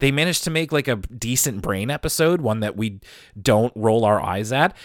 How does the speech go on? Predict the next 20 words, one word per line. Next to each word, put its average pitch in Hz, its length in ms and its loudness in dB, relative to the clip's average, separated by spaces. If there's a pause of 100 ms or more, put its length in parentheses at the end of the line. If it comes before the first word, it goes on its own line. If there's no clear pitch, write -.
(180)
Of 214 100 -2
course, 226 200 4
it's 175 120 0
an 127 140 -2
ensemble 107 600 -2
episode. - 380 -8
There's 110 140 -6
a 123 60 0
lot 131 220 -4
going 104 220 -4
on 92 200 -6
here, 156 240 -4
and 123 120 -4
I 110 60 -2
felt - 320 -4
that - 120 -2
most 113 300 -2
of 127 60 -8
the 107 80 -4
threads 123 440 -2